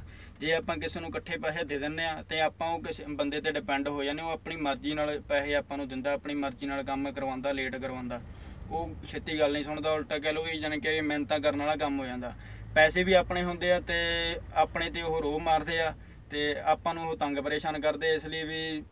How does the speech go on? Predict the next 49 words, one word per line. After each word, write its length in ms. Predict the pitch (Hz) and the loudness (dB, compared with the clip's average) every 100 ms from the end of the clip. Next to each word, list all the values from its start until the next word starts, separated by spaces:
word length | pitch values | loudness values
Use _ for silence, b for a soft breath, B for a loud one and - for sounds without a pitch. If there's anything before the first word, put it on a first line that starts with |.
| - 151 | -12 -4
ਮਿਹਨਤਾਂ 400 | 147 151 151 156 | 0 0 0 2
ਕਰਨੀਆਂ 460 | 156 147 156 156 | 2 0 -4 -2
ਉਹਨਾਂ 260 | 156 156 156 | -2 -2 -2
ਦੀਆਂ 320 | 156 156 156 151 - - - | 0 0 -2 -4 -14 -16 -8
ਮੈਂ 160 | 143 143 | -2 0
ਇਹ 140 | 151 | -2
ਠੀਕ 240 | 139 135 | -4 -6
ਨਹੀਂ 120 | 143 143 | -4 -4
ਸਮਝਦਾ 440 | 143 147 147 151 | -4 -2 0 0
ਵੀ, 420 | 143 147 147 151 - - - - - | 0 -2 -2 -4 -10 -20 -20 -20 -12
ਕਿਉਂਕਿ 200 | - 165 | -6 2
ਆਪਣਾ 320 | 175 - 180 | 2 2 0
ਪੈਸਾ 240 | 175 160 165 | 0 -2 -2
ਹੁੰਦਾ, 240 | 160 160 | 2 4
ਆਪਣਾ 280 | 156 156 156 | 4 2 -2
ਸਾਰਾ 240 | 151 151 | 0 0
ਕੁਝ 160 | 160 160 | 0 -2
ਲੱਗਿਆ 300 | 151 131 135 | -2 -2 -2
ਹੁੰਦਾ। 360 | 139 139 147 143 B B - | -2 0 0 0 B B 2
ਨਾ 100 | 160 | 6
ਉਹਨੇ 200 | 160 165 | 6 4
ਸਕੂਲ 340 | 156 143 143 | -4 -2 0
ਜਾ 140 | 143 147 | 2 2
ਕੇ 220 | 147 151 | 2 2
ਆਪਣਾ 240 | 139 147 | 2 0
ਲਾਇਸੈਂਸ 360 | 143 135 131 127 | -2 -2 -4 -4
ਬਣਾਉਣਾ 280 | 131 131 131 | -4 -2 -2
ਆ, 200 | 127 127 | -2 -6
ਸਕੂਲ 300 | - - 175 | -8 -6 -2
ਵੀ 120 | 185 180 | 0 0
ਆਪਾਂ 240 | 160 151 | 0 0
ਨੂੰ 100 | 151 | 0
ਜਾਣਾ 200 | 147 147 | 0 0
ਪੈਣਾ, 240 | 143 147 | 0 -2
ਹਰ 220 | 143 151 160 | 2 2 2
ਜਗ੍ਹਾ 220 | 165 165 | 2 2
ਆਪਾਂ 220 | 151 147 | 0 -2
ਨੂੰ 80 | 147 | -4
ਖੁਦ 200 | 135 139 | -4 -4
ਨੂੰ 140 | 156 | -2
ਜਾਣਾ 220 | 147 139 | 0 0
ਪੈਣਾ, 260 | 127 139 143 | -2 -2 -2
ਹਰ 260 | 135 147 147 | 0 -2 0
ਕੰਮ 360 | 147 143 143 - | -2 0 -2 -4
ਆਪਾਂ 260 | 143 - 143 | -6 -4 -4
ਨੂੰ 100 | 139 | -2
ਖੁਦ 240 | 139 139 | -2 -2
ਕਰਵਾਉਣਾ 380 | - 143 139 131 | -2 0 0 0
ਪੈਣਾ। 280 | 131 123 | -2 -4